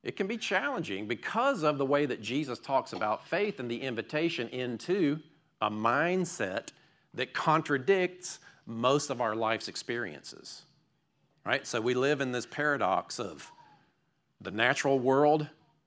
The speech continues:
called into a supernatural lifestyle. Our current emotional state versus the joy that's available in Him.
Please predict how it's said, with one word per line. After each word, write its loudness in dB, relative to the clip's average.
called 2
into -4
a -4
supernatural -2
lifestyle. -6
Our 4
current 2
emotional 2
state 0
versus 0
the -4
joy 0
that's -4
available -4
in -10
Him. -10